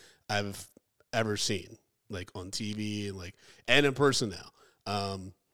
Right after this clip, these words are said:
man alive. She had the hair, she had the eyes, and the li-, um,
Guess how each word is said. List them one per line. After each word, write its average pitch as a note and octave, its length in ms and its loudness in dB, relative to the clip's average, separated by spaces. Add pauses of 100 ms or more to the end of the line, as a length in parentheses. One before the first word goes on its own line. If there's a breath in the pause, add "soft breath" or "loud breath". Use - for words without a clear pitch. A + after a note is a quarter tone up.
(380)
man A#2 320 2
alive. G2 460 -4
She - 180 0
had A2 100 2
the G2+ 80 -4
hair, B2+ 420 2
she A#2 140 -2
had G#2 100 0
the G2+ 100 -10
eyes, A#2+ 540 0
and G2+ 100 -6
the F#2+ 60 -12
li-, G#2+ 200 -8
um, G#2 280 -12